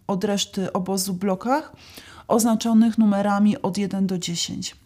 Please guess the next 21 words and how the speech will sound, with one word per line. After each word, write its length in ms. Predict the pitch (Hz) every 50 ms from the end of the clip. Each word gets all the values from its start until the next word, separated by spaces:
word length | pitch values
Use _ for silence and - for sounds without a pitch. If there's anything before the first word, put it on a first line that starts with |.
| _ -
Wraz 420 | 220 190 196 220 220 214 208 208 -
ze 80 | 202
wspomnianym 580 | 190 - - 226 208 208 208 208 208 208 208 202
transportem 600 | - 214 196 196 190 - - 208 208 - 214 196
więźniarek 580 | 190 202 196 185 190 208 196 185 180 180 180 -
z 80 | - -
obozu 420 | - 180 180 202 202 185 202 202
Ravensbrück, 640 | 196 190 175 185 190 185 180 - - 214 226 269 302 - - - - - - - - - - - - - - - - _ -
e, 160 | - 208 196
przybyła 440 | - - - - 185 208 233 226 214
do 180 | 220 - -
Auschwitz 520 | 208 202 202 - - - - 208 - - -
także 340 | - 208 196 202 202 208 185
pierwsza 400 | - - 214 208 - - 226 214
kilkuosobowa 800 | - 226 202 - - - - - - 214 180 202 185 190 196 185
grupa 340 | 185 208 208 214 208 190
nadzorczyń 720 | 196 185 185 180 - - 185 175 175 - - 220 226 254 277
na 140 | 277 214 196
czele 320 | - - 214 196 196 196
z 60 | 185 190
Johanną 600 | 190 190 185 196 190 185 185 185 180 180 175